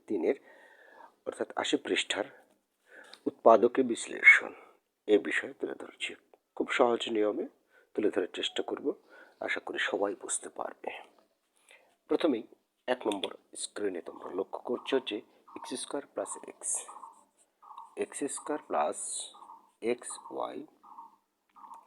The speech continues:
প্লাস জেড এক্স প্লাস ওয়াই জেড। প্রথমটা আমরা এই দুটোর মধ্যে থেকে এমন কোনো বিষয়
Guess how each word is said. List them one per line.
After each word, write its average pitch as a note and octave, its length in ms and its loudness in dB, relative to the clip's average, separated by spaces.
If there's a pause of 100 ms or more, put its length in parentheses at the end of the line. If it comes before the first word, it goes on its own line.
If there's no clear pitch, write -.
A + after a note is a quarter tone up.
(680)
প্লাস A#2 280 6 (840)
জেড - 240 0 (460)
এক্স - 460 -10 (1200)
প্লাস - 320 0 (380)
ওয়াই F#2 240 -4 (600)
জেড। - 280 -16 (2750)
প্রথমটা D#3+ 460 2 (200)
আমরা A2 180 2 (600)
এই C3+ 140 2
দুটোর A#2+ 320 -4
মধ্যে G#2+ 240 -12
থেকে - 180 -8 (200)
এমন B2 160 -2 (880)
কোনো G#2+ 200 -6
বিষয় G#2 220 -2